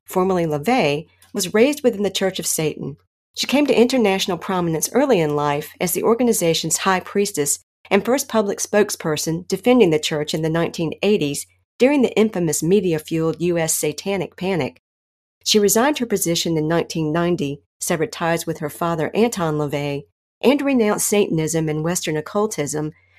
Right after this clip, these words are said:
to pursue her own religious path, which led to her becoming a practitioner and lineage holder of Tibetan Tantric Buddhism.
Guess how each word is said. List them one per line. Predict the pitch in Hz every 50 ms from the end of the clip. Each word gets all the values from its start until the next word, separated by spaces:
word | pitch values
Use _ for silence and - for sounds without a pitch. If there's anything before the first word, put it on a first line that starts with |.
| - -
to | 240
pursue | 233 - 262 - - 240 240 214
her | 226 - - 185
own | 190 202 202
religious | 170 175 160 170 165 - 151 131 -
path, | - 156 143 139 135 143 - _ _ _ _ _ _ _ -
which | 185 196 - -
led | 180 170 170 170
to | 170 170
her | 165 160
becoming | 156 175 160 - - 165 156 160 156 147
a | 139
practitioner | - - 160 139 - - - 262 269 - - 185 160 160 160 156 - - - _ _ _ _
and | - 226 226 226
lineage | 247 247 240 208 175 160 156 -
holder | 180 170 165 160 160 160 151
of | - 156 -
Tibetan | - 170 - 165 165 - - 185
Tantric | 175 - - 165 160 156 - 156 - -
Buddhism. | - 185 202 190 160 143 143 147 147 139 131